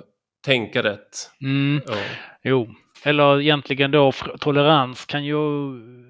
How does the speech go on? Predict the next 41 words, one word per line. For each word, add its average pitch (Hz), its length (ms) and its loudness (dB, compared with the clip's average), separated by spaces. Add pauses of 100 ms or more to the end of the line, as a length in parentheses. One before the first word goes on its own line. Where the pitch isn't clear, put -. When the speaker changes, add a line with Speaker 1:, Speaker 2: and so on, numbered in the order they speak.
(360)
Speaker 2:
något 147 240 -12
mellanting 156 720 -2
kanske 180 300 -2
mellan 131 340 -6
tolerans 127 1000 -4
och - 400 -6 (580)
inkludering 123 1000 0
skulle 127 340 -2
kanske 131 300 -2
då 131 120 2
vara 123 420 4
någon 120 320 -4
form 120 260 -2
av, 113 260 2 (920)
eh, 113 580 -4
eh, 117 640 -2
alltså 120 240 -10 (180)
någon 131 240 -10
slags 156 220 -6
god 156 380 6
uppförandekod 117 1120 2
och 120 80 -12
sådär, 151 220 0
eller 120 140 -4
det 123 60 -6
kanske - 300 -6
ingår 131 120 -4
i 120 40 -2
Speaker 1:
Acceptans, 123 240 0
Speaker 2:
toleransen. 113 520 2
Speaker 1:
kanske? 196 320 0
Speaker 2:
Acceptans, 170 460 -8
ja, 165 100 -2
eller 139 140 -2
att, 151 160 0
att, 160 180 -2
att 170 200 2
man, 170 240 2
Speaker 1:
<laughs> - 0 -
Speaker 2:
eh, 165 140 4
eh, 160 60 -2